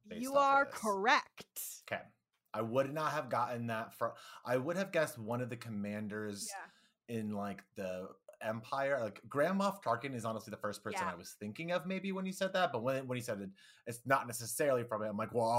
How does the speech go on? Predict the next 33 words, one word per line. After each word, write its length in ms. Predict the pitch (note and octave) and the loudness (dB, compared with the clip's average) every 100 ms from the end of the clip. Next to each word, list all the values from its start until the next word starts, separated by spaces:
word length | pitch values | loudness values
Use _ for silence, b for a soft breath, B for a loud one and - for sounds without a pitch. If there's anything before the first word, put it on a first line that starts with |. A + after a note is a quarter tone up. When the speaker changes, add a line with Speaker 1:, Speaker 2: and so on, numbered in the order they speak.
| B2 | 2
Speaker 1:
okay, 200 | A#2 G#2 | 0 -2
then 180 | G2+ G2 | -2 -4
it's, 260 | F#2+ - A2 | -4 -8 -8
Speaker 2:
Yeah. 160 | A#2 G2 | -10 -8
Speaker 1:
it's 260 | A#2+ F#2+ - | -8 -8 -6
General 340 | B2+ F#2+ F2+ | -4 -2 -4
Thrawn." 320 | F2 D2 D2+ - C3 | -8 -10 -10 -14 -12
<laughs> 600 | G3+ - D#3+ D3 - A3+ | -8 -8 -8 -10 -12 -14
Speaker 2:
Yeah. 0 | |
Yeah, 120 | F#3+ | -14
yeah, 180 | E3 F3 E3+ F#3 b b b b b _ | -14 -14 -16 -20 b b b b b _
yeah. 380 | G3+ G#3 G3 F#3 | -6 -6 -6 -8
Um, 80 | E3 - _ _ | -16 -20 _ _
<clears throat> 1000 | F#4+ G4 A3 F#3+ - _ _ _ _ _ | -2 -2 -4 -12 -20 _ _ _ _ _
the 280 | B3+ C4 B3 | -10 -6 -6
second 360 | - F4+ - B4+ | -6 -8 -8 -10
thing 200 | - C#4 - | -8 -8 -8
I 100 | A#3+ | -10
wanna 260 | A#3+ C#4 | -8 -8
share 460 | E4 - G#3 G3+ G#3 | -10 -10 -10 -8 -10
is 180 | - A3+ | -12 -12
about 400 | A#3+ - F3 F#3 _ | -12 -8 -8 -8 _
the 60 | - | -20
person 680 | - - B3+ C4 D4+ E4 E4 - - | -20 -12 -10 -10 -10 -10 -10 -14 -12
who 200 | A#3 A#3+ | -10 -8
made 760 | G#3+ G3 A#3 D#4+ A#3 G#3 A3 B3+ _ _ _ | -10 -10 -10 -10 -10 -12 -14 -18 _ _ _
the 180 | C4+ C4 | -10 -8
Bird 300 | A#3 A#3 B3 | -6 -6 -4
of 120 | B3 | -6
Prey. 440 | - E4 D#4+ - _ _ _ _ _ _ _ _ _ _ - | -4 -2 -2 -4 _ _ _ _ _ _ _ _ _ _ -10
Um, 100 | - A#3 A3+ C3 G3+ | -4 -2 0 -2 -4
Speaker 1:
Okay. 240 | B2+ - _ _ _ _ | -8 -14 _ _ _ _
Speaker 2:
so 300 | - D4+ | -8 -6